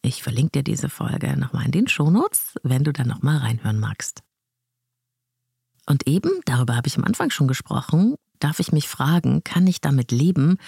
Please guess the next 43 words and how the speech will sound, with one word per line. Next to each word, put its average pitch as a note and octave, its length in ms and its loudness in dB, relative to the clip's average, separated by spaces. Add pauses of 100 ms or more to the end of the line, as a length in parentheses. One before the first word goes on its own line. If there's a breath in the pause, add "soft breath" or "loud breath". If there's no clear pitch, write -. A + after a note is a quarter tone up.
(420 loud breath)
was C3+ 400 2
meine C#3 300 4
neue C3 260 4
große C3 320 -2
Liebe B2+ 520 0
schon B2+ 240 0
aus - 160 -2
seinem A#2+ 200 2
Leben A#2 280 2
mitbringt? - 580 -2 (840 soft breath)
Ex-Partner, D3+ 680 2
Kinder, E3+ 500 4
also C#3+ 200 0
Menschen, C#3+ 380 2
die D3 120 0
ein C3+ 180 0
Teil C#3+ 380 0
unseres C#3 420 0
Lebens C3+ 340 0
bleiben, E3 440 0
die D3 100 0
wir C#3+ 140 0
einfach D3+ 360 -2
nicht D#3+ 300 0
loslassen C#3 760 0
können A#2+ 380 2
und C3 240 0
wollen. G3 400 2 (480 loud breath)
Und B2+ 580 4 (100)
im B2+ 100 0
Falle A2+ 200 -4
von B2 180 -2
Kindern A3+ 420 2
haben B2 160 2
wir B2 80 0
dann B2 120 0
natürlich B2+ 400 -2
auch C3 80 0
eine C3+ 220 0
Verantwortung B2+ 680 -2
und F3+ 140 0
eine B2 160 0
Verbindung. F#3+ 480 2